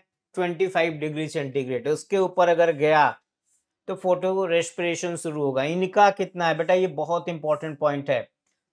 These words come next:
थर्टी फ़ाइव to फ़ोर्टी फ़ाइव डिग्री सेंटीग्रेड।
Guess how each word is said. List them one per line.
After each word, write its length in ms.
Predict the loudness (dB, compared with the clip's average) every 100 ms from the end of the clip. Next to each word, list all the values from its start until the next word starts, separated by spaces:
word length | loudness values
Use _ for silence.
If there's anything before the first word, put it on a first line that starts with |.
| 0
थर्टी 320 | 0 2 -2
फ़ाइव 280 | 0 2 0 -4
to 80 | -8 -6 -6
फ़ोर्टी 360 | -6 -8 -14
फ़ाइव 340 | -4 -2 -2 -4
डिग्री 360 | -8 -6 -6 -6
सेंटीग्रेड। 760 | -8 -8 -10 -6 -4 -4